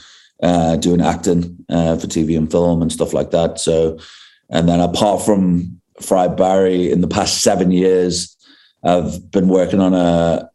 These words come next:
eight-part, um,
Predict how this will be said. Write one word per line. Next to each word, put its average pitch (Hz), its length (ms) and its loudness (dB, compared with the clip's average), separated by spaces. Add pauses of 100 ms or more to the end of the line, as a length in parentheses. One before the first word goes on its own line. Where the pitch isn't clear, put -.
(140)
eight-part, 92 840 0 (560)
um, 85 920 0